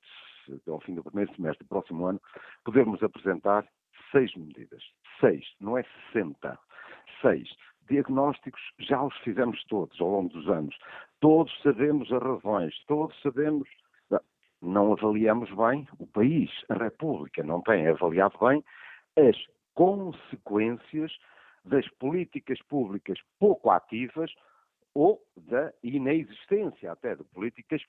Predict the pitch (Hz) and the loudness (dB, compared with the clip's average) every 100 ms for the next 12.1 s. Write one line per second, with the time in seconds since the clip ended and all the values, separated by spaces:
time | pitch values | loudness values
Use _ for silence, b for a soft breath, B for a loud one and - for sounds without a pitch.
0 | _ - 214 180 85 76 82 95 95 175 | _ -4 -2 -2 -4 -10 -8 -4 -2 -4
1 | - - - 80 76 92 101 104 135 175 | -8 -14 -10 -8 -6 -6 -2 2 2 2
2 | b b b - 110 120 104 - 117 123 | b b b -6 -2 0 0 0 0 -2
3 | - 104 - 117 80 - 82 _ _ _ | -2 -10 -6 -6 -6 -10 -12 _ _ _
4 | _ _ _ 175 208 160 101 104 90 80 | _ _ _ 2 4 4 2 0 0 -4
5 | 123 - - 80 65 _ - 90 - 135 | -12 -12 -8 -8 -8 _ -10 -10 0 4
6 | 131 92 82 80 135 120 - 85 78 90 | 4 4 2 4 4 2 -6 -6 -6 -6
7 | 80 95 110 135 - 160 b b b - | -10 -4 -2 -4 -6 -8 b b b -6
8 | 185 180 135 139 143 143 139 143 117 95 | -4 0 4 4 2 -6 -10 -10 -8 -10
9 | 85 - 95 - 98 107 - 175 175 131 | -10 -12 -14 -12 -12 -12 -6 2 4 4
10 | - 110 82 98 80 80 107 117 _ _ | 2 -4 -2 -4 -2 4 4 4 _ _
11 | _ - 127 127 92 76 92 82 73 113 | _ -6 -6 -4 -8 -6 -8 -8 -6 -2
12 | 131 | -2